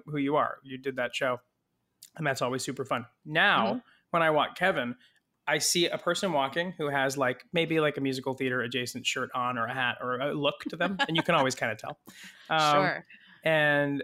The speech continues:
Speaker 1: they look, they're, like, walking, and then they catch, they look down. They see Kevin. I see them
Speaker 2: <laughs>
Speaker 1: recognize Kevin from somewhere. They're like, "Why do I know?" And they look up and confirm that it's Kevin through me.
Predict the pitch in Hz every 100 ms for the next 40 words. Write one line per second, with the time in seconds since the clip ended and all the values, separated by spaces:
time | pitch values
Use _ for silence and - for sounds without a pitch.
0 | - - _ 151 170 151 147 160 170 -
1 | 156 139 135 143 196 208 226 151 147 143
2 | 135 - 180 180 - 165 151 165 135 175
3 | 190 120 110 147 - _ _ _ _ 156
4 | 147 - - 262 247 226 147 120 - 151
5 | 151 - 226 202 180 147 139 165 220 233
6 | 208 208 196 - 185 170 - - - 175
7 | 156 - - 240 220 139 170 165 - 160
8 | 185 262 311 262 233 240 - 160 151 147
9 | 180 175 165 - 160 151 - 160 - -
10 | 208 220 202 160 147 - 156 143 139 135
11 | 147 139 135 123 -